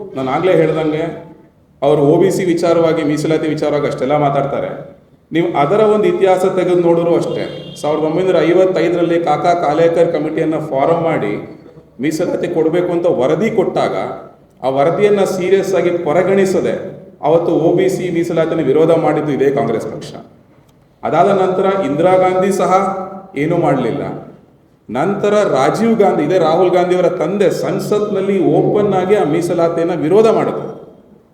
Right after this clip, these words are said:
ಈ ರೀತಿಯಾಗಿ ಎಲ್ಲ ಕಾಲಘಟ್ಟದಲ್ಲೂ ಅಷ್ಟೇ ರಾಹುಲ್ ಗಾಂಧಿ ಅವರ ಕುಟುಂಬ, ಕಾಂಗ್ರೆಸ್ ಪಕ್ಷ ಮೀಸಲಾತಿಯನ್ನ ವಿರೋಧ ಮಾಡ್ಕೊಂಡೇ ಬರ್ತಾ ಇದೆ. ಅದು ಬಿಟ್ಟು ಮತ್ತಿನ್ನೇನೂ ಮಾಡಿಲ್ಲ. ದಲಿತರಂದ್ರೆ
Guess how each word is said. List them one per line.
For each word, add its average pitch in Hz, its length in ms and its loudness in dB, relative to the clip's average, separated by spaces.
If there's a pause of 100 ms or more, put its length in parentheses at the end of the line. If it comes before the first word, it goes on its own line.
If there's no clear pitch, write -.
(520)
ಈ 170 140 -2
ರೀತಿಯಾಗಿ 208 600 0 (600)
ಎಲ್ಲ 214 640 2
ಕಾಲಘಟ್ಟದಲ್ಲೂ 185 800 2
ಅಷ್ಟೇ 175 580 0
ರಾಹುಲ್ 170 340 0
ಗಾಂಧಿ 165 300 2
ಅವರ 160 140 4
ಕುಟುಂಬ, 165 400 -4
ಕಾಂಗ್ರೆಸ್ 147 480 -2
ಪಕ್ಷ - 240 -8
ಮೀಸಲಾತಿಯನ್ನ 147 920 -2
ವಿರೋಧ 147 420 0
ಮಾಡ್ಕೊಂಡೇ 165 1080 0
ಬರ್ತಾ 143 220 0
ಇದೆ. - 360 -8 (840)
ಅದು 151 160 -2
ಬಿಟ್ಟು 175 260 0
ಮತ್ತಿನ್ನೇನೂ 160 580 0
ಮಾಡಿಲ್ಲ. - 380 -2 (1300)
ದಲಿತರಂದ್ರೆ 196 760 2